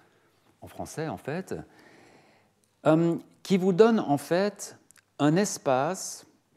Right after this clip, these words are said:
dans lequel différents morphes, donc différentes formes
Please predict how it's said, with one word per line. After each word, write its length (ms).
dans 240
lequel 640
différents 640
morphes, 600
donc 280
différentes 680
formes 560